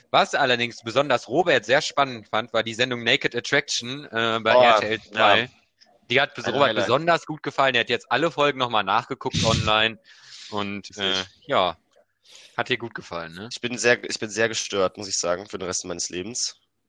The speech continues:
Speaker 2: Ähm,
Speaker 1: Ja.
Speaker 2: also ich habe wirklich noch, ich habe schon sehr viel Scheiße im Fernsehen geguckt.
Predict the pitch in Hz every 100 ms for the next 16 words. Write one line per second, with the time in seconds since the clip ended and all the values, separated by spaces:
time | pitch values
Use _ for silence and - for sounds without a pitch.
0 | - 95 98 92 87 - _ _ 98 104
1 | 107 - 123 117 127 131 - - - -
2 | - 120 117 117 101 123 127 117 113 _
3 | _ - 101 107 95 95 95 98 95 92
4 | 135 - - -